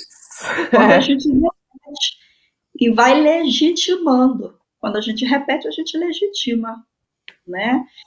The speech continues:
Speaker 2: E aí, quando você fala, né, sobre isso, é sobre construir contranarrativas.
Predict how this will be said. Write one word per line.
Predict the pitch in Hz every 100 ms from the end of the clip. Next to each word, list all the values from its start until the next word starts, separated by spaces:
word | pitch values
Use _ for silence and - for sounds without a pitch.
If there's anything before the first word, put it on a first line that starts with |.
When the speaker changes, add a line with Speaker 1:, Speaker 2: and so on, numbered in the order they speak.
| _ -
Speaker 2:
E | 208
aí, | 226 254
quando | 269 285 269
você | 269 285
fala, | 269 - 185 165 156 - _ _ _ _ _ _ _ _
né, | 185 190
sobre | - 175 175 180
isso, | 240 277 269 - 165 _ _ _ _ _ -
é | 330
sobre | - - 226 220 -
construir | - 254 - - 269 233 269 - -
contranarrativas. | 247 247 262 311 330 339 339 392 - - 330 254 254 247 -